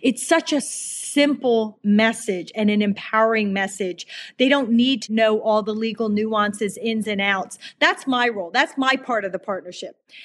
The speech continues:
They just need to feel empowered and understand at their core that the environment is their right. A healthy environment is their right. And they have, they are entitled to stand up for it, and they should do so unabashedly and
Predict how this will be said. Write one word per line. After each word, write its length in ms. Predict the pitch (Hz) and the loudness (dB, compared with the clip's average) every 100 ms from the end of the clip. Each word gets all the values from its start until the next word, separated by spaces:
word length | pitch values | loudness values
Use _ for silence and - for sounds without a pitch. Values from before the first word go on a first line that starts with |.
| - | -18
They 300 | 196 254 269 | 0 2 2
just 280 | 240 269 - | 2 -2 0
need 200 | 233 220 | 0 0
to 80 | 208 | -2
feel 300 | - 208 196 | -2 -2 0
empowered 500 | 185 196 202 196 196 | -4 0 2 2 2
and 180 | - 202 | -2 -2
understand 680 | 226 226 220 - 226 202 196 | 2 2 0 -4 0 0 2
at 140 | 175 | 0
their 140 | 196 180 | -2 -6
core 560 | - 226 220 240 285 _ _ _ _ _ _ - | -8 -8 -4 -2 -4 _ _ _ _ _ _ 0
that 260 | 214 208 - _ | 2 0 -4 _
the 180 | 202 233 | 2 4
environment 680 | 220 214 220 233 226 220 - _ - | 6 4 4 4 2 -2 -6 _ 2
is 360 | 269 262 185 | 4 4 0
their 240 | 185 185 165 | 0 0 -2
right. 340 | 147 139 - _ | -6 -8 -10 _
A 120 | 214 | -2
healthy 480 | 202 208 233 - 214 | -2 -2 -4 -4 -4
environment 580 | 208 208 202 190 185 185 _ - | 0 2 2 2 -2 -8 _ 0
is 320 | 254 220 - | 2 2 0
their 200 | 190 175 | -2 -2
right. 300 | 160 165 - - - - | -6 -8 -10 -20 -20 -4
And 300 | 214 214 208 202 | 2 4 2 0
they 320 | 196 226 247 | 2 4 4
have, 440 | 226 220 196 185 - - - | 4 4 2 -2 -16 -14 0
they 180 | 226 226 - | 2 2 4
are 240 | 254 262 | 4 6
entitled 560 | 226 196 208 196 196 190 | 2 0 -2 -2 -4 -6
to 100 | 196 | -8
stand 440 | - 226 202 196 | -6 -4 -2 -2
up 200 | 180 196 | -4 -6
for 340 | - 214 202 196 | -8 -4 0 0
it, 100 | - - - | -2 -18 -2
and 160 | 214 220 | 2 4
they 100 | 214 | 2
should 340 | - 208 - | -2 -6 0
do 180 | 254 262 | 2 2
so 320 | - 240 - | 2 2 2
unabashedly 920 | 247 269 240 240 247 285 233 240 254 226 | 2 2 4 4 2 -2 -4 -2 -4 -4
and 180 | 208 | -8